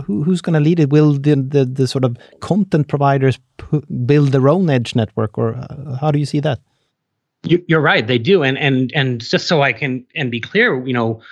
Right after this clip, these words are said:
Speaker 2: is that there's a few components here, right? So edge computing, I think you're gonna see folks like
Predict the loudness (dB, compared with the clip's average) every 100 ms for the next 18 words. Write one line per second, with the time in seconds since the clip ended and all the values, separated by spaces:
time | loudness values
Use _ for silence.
0 | -20 _ -4 -2 -2 -2 -4 -2 -2 0
1 | 0 0 -2 -4 -6 -2 0 0 -2 0
2 | 0 0 -4 -8 0 0 0 -2 -6 -4
3 | -4 -4 -2 -2 -4 -8 -10 -4 0 0
4 | 0 0 0 -2